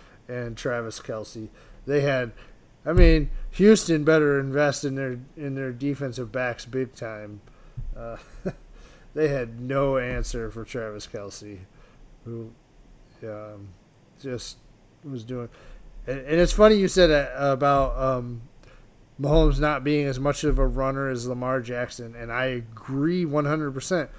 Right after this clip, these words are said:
Lamar Jackson relies on his running. Um, Patrick Mahomes takes advantage of his mobility and picks the right spots to go.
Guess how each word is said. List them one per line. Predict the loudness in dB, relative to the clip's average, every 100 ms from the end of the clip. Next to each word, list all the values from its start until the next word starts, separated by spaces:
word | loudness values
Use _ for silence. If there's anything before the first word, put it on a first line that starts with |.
| -20 -20 -20 -20 -20 -20 -20
Lamar | -14 -6 -2 6 8 8
Jackson | 4 0 0 0 -2 -2
relies | -2 -4 -2 4 6 6 4
on | -2 -4
his | -4 -4
running. | -4 -8 -8 -10 -12 -14 -20 -20 -20 -20 _ _ -18
Um, | -12 -12 -12 -16 _ _ _ -20 _ _ _ -20 -8
Patrick | -2 -2 -2
Mahomes | -6 -2 -2 -2 -8 -18 -20 -20 -8
takes | 0 2 2
advantage | -6 -8 -2 2 4 2 0 -4 -6
of | -4 -2
his | -2 -2 -2 -8 -12 -20 -20 -20 _ _
mobility | 0 0 2 2 2 0 -2 -2 -4 -6 -16 -18 -10
and | -8
picks | 0 0 2 -4
the |
right | 0 0 0 -6
spots | -10 -4 -4 -4 -8 -14 -16 -20 -20 -20 -20 -14
to | -8 -6
go. | -4 -2 -4 -6